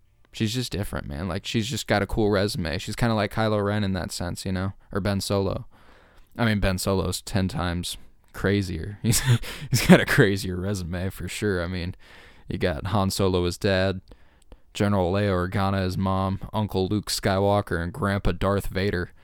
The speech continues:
And you're named after Obi-Wan Kenobi. I don't know, man. You're just, you're just built different at that point. But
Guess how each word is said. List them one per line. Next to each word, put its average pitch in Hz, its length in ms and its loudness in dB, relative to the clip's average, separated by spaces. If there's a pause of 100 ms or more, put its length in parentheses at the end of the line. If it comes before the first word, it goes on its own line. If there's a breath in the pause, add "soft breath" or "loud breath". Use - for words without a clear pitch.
(960 soft breath)
And 113 180 2
you're 98 120 2
named 101 340 2
after 95 320 0
Obi-Wan 104 460 2
Kenobi. 107 640 -2
I 95 120 -4
don't 90 160 -6
know, - 160 -10 (100)
man. 60 200 -12 (200)
You're 107 140 -2
just, 101 260 -6
you're 101 140 -4
just - 220 -10
built 98 180 -2
different - 320 -10
at - 80 -14
that 64 160 -12
point. - 260 -10
But - 260 0